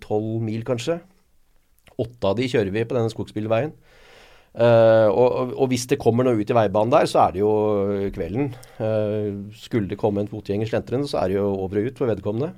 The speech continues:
Du har ikke mulighet til å stoppe i den hastigheten han kjører. Og enden på visa er jo at vi kommer oss til Koprivnica, og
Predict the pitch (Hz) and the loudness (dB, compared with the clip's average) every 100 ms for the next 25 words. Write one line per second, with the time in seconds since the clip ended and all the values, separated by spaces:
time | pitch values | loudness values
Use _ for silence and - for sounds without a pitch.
0 | _ 143 104 104 110 107 87 85 - 113 | _ -10 -6 -4 -4 -4 -4 -6 -8 -4
1 | 110 104 101 - 113 - - 104 104 101 | -2 0 -2 -6 -8 -6 -4 -2 -2 -4
2 | 98 95 90 - 95 95 92 90 156 - | -6 -8 -10 -8 -8 -6 -6 -6 -10 -16
3 | - - - - - - - - - - | -20 -20 -20 -18 -18 -18 -20 -20 -20 -20
4 | - 143 151 - - - - - - - | 0 4 4 2 -10 -20 -20 -20 -20 -20
5 | _ 165 135 120 123 175 143 120 160 131 | _ 6 6 4 0 0 0 2 4 4
6 | 135 135 147 - 120 117 175 - 143 127 | 4 0 -6 0 0 2 0 -2 -4 -4
7 | 151 139 120 123 123 226 220 - - - | -2 2 2 2 2 0 0 -8 -18 -20
8 | - _ - | -20 _ -2